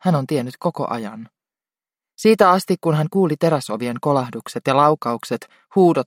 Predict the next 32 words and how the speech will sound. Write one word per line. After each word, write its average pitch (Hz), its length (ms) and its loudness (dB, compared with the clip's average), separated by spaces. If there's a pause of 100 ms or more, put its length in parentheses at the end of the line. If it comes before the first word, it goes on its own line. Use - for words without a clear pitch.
ja 127 80 0
naurun, 135 480 0 (480)
siitä 190 300 0
asti 160 240 -6
hän 135 180 -4
on 131 120 -8
tiennyt. 127 380 -12 (1300)
Että 170 160 0
joku 190 280 4
ampuu 170 420 4
ihmisiä, 147 520 -4 (180)
niin 190 120 2
kuin 180 200 0
eläimiä 123 500 0
ammutaan. 117 640 -8 (1120)
Hän 147 140 -2
etsii - 300 -2
ajatella, 143 560 0
ettei 175 240 0
kukaan 151 360 -2
tiedä 151 240 0
heidän 127 380 -8
olevan 127 320 -4
täällä, 117 380 -4 (680)
mutta 185 180 0
sitten 190 300 2
hän 170 160 2
kaatuu 175 360 2
voimattomana 143 560 0
suoraan 120 440 -2
päin 135 220 -4
betonia. 117 500 -10